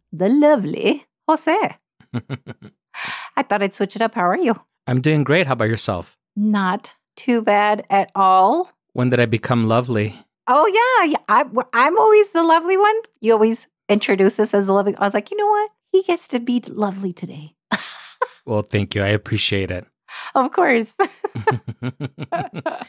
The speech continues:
Speaker 2: Even though that's a lie, but
Speaker 1: Oh, that's not true.
Speaker 2: <laughs>
Speaker 1: How was, um, how was your weekend? Do tell.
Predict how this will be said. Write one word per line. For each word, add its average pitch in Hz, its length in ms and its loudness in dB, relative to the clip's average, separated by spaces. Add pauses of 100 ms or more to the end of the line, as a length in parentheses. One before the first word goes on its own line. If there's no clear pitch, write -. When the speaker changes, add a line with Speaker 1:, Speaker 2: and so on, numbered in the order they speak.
(240)
Speaker 2:
Even 120 160 2
though 107 80 2
that's 107 160 -2
a 104 60 -2
lie, 98 280 0
but 92 240 -6 (300)
Speaker 1:
Oh, 175 640 2
that's 190 220 -2
not 247 180 0
true. 202 420 -2 (540)
Speaker 2:
<laughs> - 560 -18
Speaker 1:
How 247 300 0
was, 247 360 -2
um, 226 400 0
how 190 200 0
was 240 140 0
your 302 120 -2
weekend? 247 380 0
Do 247 120 -2
tell. 214 380 -2